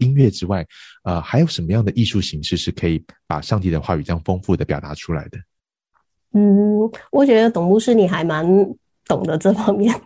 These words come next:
Speaker 2: <laughs> 不然你可以先，呃，分享一下，你觉得在教会，现在我们就是在教会里面会用到的艺术有什么？然后我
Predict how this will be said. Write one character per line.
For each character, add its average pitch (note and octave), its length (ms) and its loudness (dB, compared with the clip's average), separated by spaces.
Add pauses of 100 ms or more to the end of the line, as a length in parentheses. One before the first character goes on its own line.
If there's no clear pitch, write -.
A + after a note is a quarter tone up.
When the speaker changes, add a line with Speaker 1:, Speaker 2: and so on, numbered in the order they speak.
Speaker 2:
<laughs> - 280 -16
不 C4 80 4
然 B3 300 4
你 - 80 4
可 A3+ 200 2
以 C4 240 4 (440)
先， C#4 260 4 (300)
呃， G3+ 300 4
分 D#4 220 4
享 D4 240 0
一 F#3+ 80 6
下， A#3 180 4
你 G#3+ 140 6
觉 F#3 140 2
得 E3+ 100 4
在 G#3+ 200 2
教 G3+ 280 2
会， G3 140 4
现 F#3+ 260 2
在 F#3 180 0
我 - 120 -2
们 B2+ 240 -2
就 E3+ 100 2
是 E3+ 140 0
在 F#3+ 160 2
教 G3+ 240 0
会 G3+ 160 4
里 D3+ 160 0
面 E3+ 200 0
会 G#3+ 180 2
用 G#3+ 200 4
到 F#3 200 0
的 D3+ 100 -2
艺 E3 180 -2
术 D#3+ 220 -2
有 C#3+ 160 -2
什 - 140 -10
么？ - 200 -14
然 E3+ 160 0
后 A3 120 4
我 F3+ 180 4